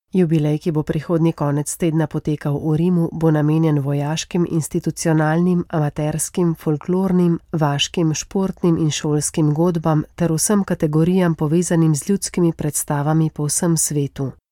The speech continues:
Večina udeležencev tokratnega jubileja bo iz Italije,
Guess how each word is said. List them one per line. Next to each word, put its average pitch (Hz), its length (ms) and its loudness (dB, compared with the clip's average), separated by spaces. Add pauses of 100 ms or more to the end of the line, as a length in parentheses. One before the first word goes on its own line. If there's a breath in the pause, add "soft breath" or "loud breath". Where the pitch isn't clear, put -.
(360)
Večina 165 460 2
udeležencev 156 680 0
tokratnega 160 600 -2
jubileja 156 600 0
bo 147 140 -2
iz 147 200 -2
Italije, 160 600 -2